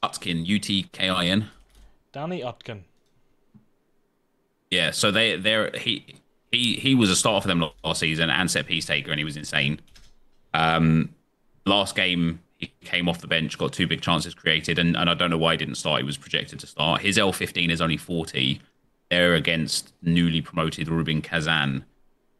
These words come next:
Speaker 1: and I anticipate he'll, he'll get, he'll start and get a couple of D As and a good A A game for him. So I think he's gonna hit eighty or more points.
Speaker 2: He's actually a decent wee, like, scouty option, isn't he?
Speaker 1: Yeah, he is. Yeah, he's all right.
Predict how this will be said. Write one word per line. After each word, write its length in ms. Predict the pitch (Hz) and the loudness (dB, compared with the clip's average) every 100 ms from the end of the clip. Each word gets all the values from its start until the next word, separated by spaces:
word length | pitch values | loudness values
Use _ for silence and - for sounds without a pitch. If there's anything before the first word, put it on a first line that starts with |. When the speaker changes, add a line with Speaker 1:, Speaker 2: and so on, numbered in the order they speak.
| - | -4
Speaker 1:
and 180 | 78 78 | -2 2
I 160 | 80 | 2
anticipate 460 | 76 71 - 85 76 | 0 -4 -4 -4 -2
he'll, 160 | 85 78 - _ | -2 -4 -8 _
he'll 120 | - | -6
get, 280 | 71 - 73 | -4 -4 -4
he'll 140 | - 80 | -2 0
start 400 | - 82 76 - | 2 2 2 2
and 180 | 78 73 | 0 0
get 280 | 76 71 - - | 0 -2 -4 -8
a 60 | |
couple 280 | - - 82 | -6 -6 -4
of 160 | 71 69 | -4 -2
D 160 | 78 | 0
As 220 | 71 73 71 | 2 0 0
and 80 | 73 | -4
a 60 | |
good 280 | 71 78 76 | -2 -4 0
A 180 | 76 73 | 0 0
A 40 | 71 | -2
game 240 | 71 71 | -2 -4
for 160 | 69 76 | -4 -6
him. 220 | 76 65 | -6 -6
So 120 | - | 0
I 60 | 80 | 0
think 140 | 80 76 | 0 -2
he's 80 | |
gonna 140 | 73 76 | -2 -2
hit 120 | 80 | 0
eighty 260 | 71 73 76 | 0 0 -2
or 40 | |
more 140 | 69 69 | -2 -2
points. 500 | 73 67 - - - _ - - | -2 -2 -4 -12 -14 _ -20 -8
Speaker 2:
He's 220 | 294 330 | -4 -2
actually 300 | 440 - 165 | -4 -4 -4
a 40 | |
decent 280 | 131 120 135 | -4 -6 -8
wee, 80 | 117 | -10
like, 140 | 117 | -10
scouty 440 | - - 131 165 214 | -8 -8 -4 -2 -2
option, 260 | 208 - | -4 -6
isn't 140 | 170 220 | -10 -8
he? 140 | 254 - _ _ | -10 -14 _ _
Speaker 1:
Yeah, 80 | 117 | 2
he 140 | 104 107 | 4 4
is. 120 | 87 | 4
Yeah, 120 | 98 | 4
he's 160 | 92 90 | 4 4
all 80 | 98 | 4
right. 260 | 90 78 | 4 2